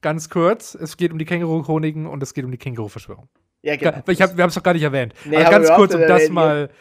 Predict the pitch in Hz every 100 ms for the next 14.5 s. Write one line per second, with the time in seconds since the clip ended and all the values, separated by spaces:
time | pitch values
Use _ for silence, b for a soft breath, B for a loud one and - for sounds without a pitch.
0 | b b b b - 156 165 160 156 151
1 | 151 143 127 - 160 156 156 160 147 -
2 | 143 123 127 131 131 - 165 165 123 -
3 | 147 135 139 156 165 156 170 165 139 170
4 | 175 143 139 131 139 - 120 156 160 156
5 | - 170 - 185 165 160 147 139 - 151
6 | - 135 131 127 120 127 139 143 143 117
7 | 135 139 135 131 117 135 127 127 151 123
8 | 127 - - - - 127 - 135 131 123
9 | - - 123 123 123 - 131 131 127 -
10 | - - 170 311 359 349 359 349 359 _
11 | _ _ 151 143 - 185 170 175 151 -
12 | 175 143 110 127 165 _ 160 165 160 147
13 | 139 135 135 127 _ 117 120 110 107 -
14 | 160 151 143 143 175